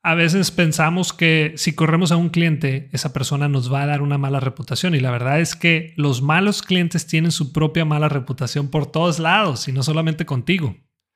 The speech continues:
¿A quién se lo pueden contar? A sus amigos, y lo más seguro es que sus amigos sean similares a él, entonces tú tranquilo.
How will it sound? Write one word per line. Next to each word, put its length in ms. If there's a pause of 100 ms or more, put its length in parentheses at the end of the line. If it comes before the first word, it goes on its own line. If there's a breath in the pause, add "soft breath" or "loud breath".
(180)
¿A 100
quién 180
se 100
lo 100
pueden 180
contar? 600 (380)
A 80
sus 200
amigos, 640 (180)
y 80
lo 120
más 160
seguro 220
es 100
que 340 (240 loud breath)
sus 320
amigos 320
sean 240
similares 500
a 140
él, 180
entonces 480
tú 120
tranquilo. 640